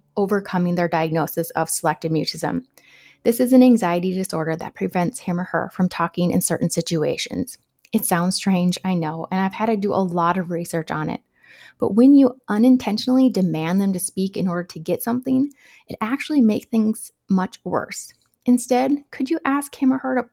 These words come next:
point to the cookie they want, or ask if they want the chocolate chip or peanut butter cookie? It may take some time, but the less pressure you put on him or her to speak, the more likely they will.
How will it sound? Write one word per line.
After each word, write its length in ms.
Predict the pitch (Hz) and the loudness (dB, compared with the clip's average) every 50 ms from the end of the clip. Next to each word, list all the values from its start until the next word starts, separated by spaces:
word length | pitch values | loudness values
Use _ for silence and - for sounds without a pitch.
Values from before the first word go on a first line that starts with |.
| _ _ | _ _
point 300 | - - 247 247 233 240 | -2 2 2 2 2 2
to 100 | - - | -4 -2
the 120 | - 302 294 | -2 -2 -2
cookie 280 | - 294 - - 262 | -2 -8 -2 0 0
they 200 | 254 262 262 254 | 2 4 4 4
want, 360 | 240 247 240 240 240 247 254 _ _ - - - - - - - - | 4 4 2 2 2 0 -2 _ _ -20 -20 -20 -20 -20 -16 -6 -4
or 100 | 214 - - | -4 -2 -2
ask 320 | - 185 220 226 - - | -2 -2 -2 -4 -6 -8
if 80 | 226 - | -4 -2
they 100 | 202 190 | 0 0
want 220 | 185 175 - - | 0 0 -2 -4
the 100 | - - | -8 -10
chocolate 340 | - - 202 - - - - | -6 -6 -8 -6 -6 -8 -6
chip 240 | - 302 311 311 311 - | -2 0 0 0 0 -2
or 80 | - | -4
peanut 320 | 269 - - 254 254 254 254 | -4 2 4 4 4 4 0
butter 180 | 262 247 247 | -2 -2 -2
cookie? 540 | 247 - 262 254 254 - 254 254 254 262 - _ _ _ _ _ _ _ _ _ _ - | -2 -2 -4 -4 -2 0 -2 0 -2 -2 -6 _ _ _ _ _ _ _ _ _ _ -4
It 100 | 214 - | 0 4
may 140 | 247 262 269 | 4 4 4
take 260 | - - 285 285 - | 4 0 -2 -2 2
some 160 | - 269 269 | 2 2 2
time, 420 | 262 - 240 202 175 170 170 170 156 | 2 0 -2 -2 0 -2 -4 -6 -8
but 100 | - - | -10 -12
the 100 | - 185 | -8 -8
less 300 | 180 185 202 226 277 - | -4 -2 -2 -2 -2 -4
pressure 380 | - _ - 247 233 - - 220 | -10 _ -6 -6 -4 -2 -2 -2
you 120 | 202 185 | -2 -2
put 220 | 185 - - 190 190 | -4 -4 -4 -2 0
on 160 | 190 196 202 | 0 0 0
him 180 | 190 202 185 190 | -2 -2 -4 -4
or 60 | 196 | -4
her 180 | - 190 185 | -2 -2 -2
to 60 | 170 180 | -2 -4
speak, 520 | - - - - 214 277 294 - - _ _ _ _ _ - | -8 -12 -6 0 0 0 0 -2 -8 _ _ _ _ _ -6
the 100 | - 208 | -2 0
more 300 | 202 196 190 190 214 220 | 2 2 2 2 2 2
likely 340 | 208 190 180 - - 185 180 | 2 0 -2 -2 -2 -4 0
they 160 | 170 175 165 | 2 0 0
will. 340 | 160 98 - - - 185 | 2 0 -2 -4 -4 -8